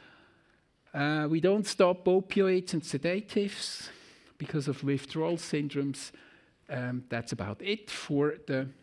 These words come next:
psilocybin. So let's move to L S D, which also is being used in Switzerland in the limited use programs and in clinical studies.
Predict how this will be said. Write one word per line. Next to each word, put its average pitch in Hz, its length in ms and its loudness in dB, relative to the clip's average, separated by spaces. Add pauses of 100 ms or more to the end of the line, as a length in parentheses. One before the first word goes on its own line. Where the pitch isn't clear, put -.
(140)
psilocybin. 110 840 -4
So 143 140 0
let's 156 300 -2
move 160 260 2
to 135 140 2
L 165 160 0
S 220 180 -4
D, 226 180 -2
which 156 200 -2
also 156 380 -2
is 139 160 -2
being 135 320 0
used 196 520 -4
in 131 160 -2
Switzerland 143 520 -6
in 113 100 -6
the 117 100 -6
limited 123 380 -10
use 165 180 -4
programs 143 640 -2
and 113 100 -2
in 110 120 -6
clinical 120 420 -6
studies. 202 600 -4